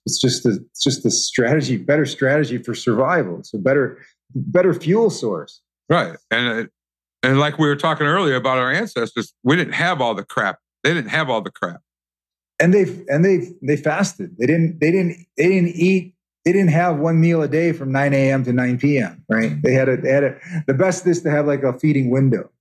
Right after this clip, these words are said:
Speaker 1: So the, so the, so the organs can rest. So the G I tract can rest.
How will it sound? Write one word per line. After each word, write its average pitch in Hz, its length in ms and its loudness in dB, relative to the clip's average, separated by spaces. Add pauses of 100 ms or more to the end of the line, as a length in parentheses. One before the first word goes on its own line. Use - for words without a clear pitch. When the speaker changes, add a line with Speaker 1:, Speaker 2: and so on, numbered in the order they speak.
Speaker 1:
So - 120 -2
the, 127 240 2
so 151 160 0
the, 147 140 2
so - 140 -4
the 151 80 2
organs 160 420 0
can 139 180 -6
rest. 156 480 -2 (1300)
So - 160 0
the 113 120 2
G 143 220 2
I 151 100 2
tract 151 380 -2
can 131 120 -4
rest. 135 540 -2